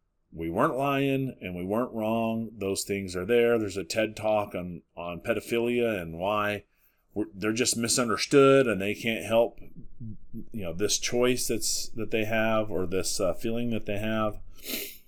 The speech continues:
So transgenderism, I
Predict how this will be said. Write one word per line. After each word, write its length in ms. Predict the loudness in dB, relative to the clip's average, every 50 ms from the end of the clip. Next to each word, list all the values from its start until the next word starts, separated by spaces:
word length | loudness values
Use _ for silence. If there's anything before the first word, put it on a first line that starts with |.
| -18 -18 -18 -18 -16 -10
So 600 | 0 6 8 8 10 10 8 8 6 2 -2 -8 -12 -16 -20 -20 -20 -20 -18 -14 -4
transgenderism, 1160 | 0 2 4 4 4 4 2 2 2 4 4 4 4 4 4 4 2 2 2 2 0 -2 -4 -8 -10 -10 -12 -14 -14 -14 -16 -16 -16 -18 -18 -18 -20 -20 -20 _ _ -20 _ _ _ -12 -12 -10 -6
I 300 | -2 0 0 0 0 -2